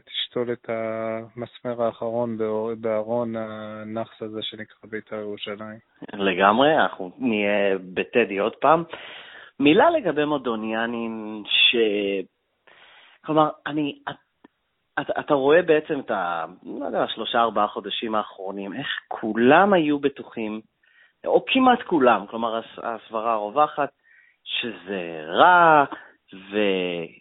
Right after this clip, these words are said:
Speaker 2: כלומר, אין לו מה לעשות. אה, לא יודע, לא שמרתי את ה-, את התגובות ברשתות החברתיות, אבל, אה, גם פרשנים ומהלך תמוה של ג'ורדי, כלומר, למה אנחנו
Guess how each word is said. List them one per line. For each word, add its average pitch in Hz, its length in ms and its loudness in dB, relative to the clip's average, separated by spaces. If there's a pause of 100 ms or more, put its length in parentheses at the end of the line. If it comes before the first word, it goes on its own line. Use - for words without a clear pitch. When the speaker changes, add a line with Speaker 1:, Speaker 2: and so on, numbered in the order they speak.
(520)
Speaker 2:
כלומר, 110 420 0
אין 113 160 0
לו 104 160 -4
מה 98 160 -2
לעשות. 147 680 2
אה, 135 260 0
לא 147 140 -4
יודע, 175 200 0
לא 170 120 0
שמרתי 143 600 -2
את 120 140 -10
ה-, 117 380 -2
את 120 140 -12
התגובות 113 540 -12
ברשתות 107 420 -10
החברתיות, 110 600 -8
אבל, 107 240 0 (640)
אה, 117 340 4
גם 151 220 4
פרשנים 147 880 -2
ומהלך 143 440 -2
תמוה 147 320 -4
של 143 200 -8
ג'ורדי, 143 240 -4
כלומר, 151 240 -6
למה 339 340 -4
אנחנו 123 360 -6